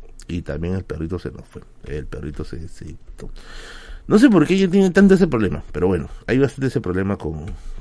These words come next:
con el tema de los, de los perritos. Barry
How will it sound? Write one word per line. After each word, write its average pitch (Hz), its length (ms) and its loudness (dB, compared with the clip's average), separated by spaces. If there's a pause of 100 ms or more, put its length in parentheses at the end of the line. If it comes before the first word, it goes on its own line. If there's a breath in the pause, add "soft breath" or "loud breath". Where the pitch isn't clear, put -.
con 78 240 -10
el 73 100 -10
tema 85 220 -6
de 76 160 -6
los, - 360 -14 (540 loud breath)
de 78 120 -4
los 78 120 -4
perritos. - 420 -6 (260)
Barry 143 600 0